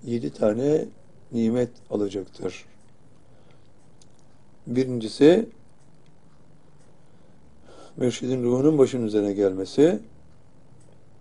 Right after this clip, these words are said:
İkincisi, kalbinin içine imanın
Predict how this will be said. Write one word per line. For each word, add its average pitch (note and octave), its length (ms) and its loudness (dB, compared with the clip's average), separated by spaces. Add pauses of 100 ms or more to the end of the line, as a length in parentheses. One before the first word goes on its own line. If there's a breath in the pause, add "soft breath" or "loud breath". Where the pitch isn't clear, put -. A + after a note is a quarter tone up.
(1120)
İkincisi, A#2+ 800 -2 (920)
kalbinin A#2 380 2
içine B2+ 380 -4
imanın E3+ 560 -8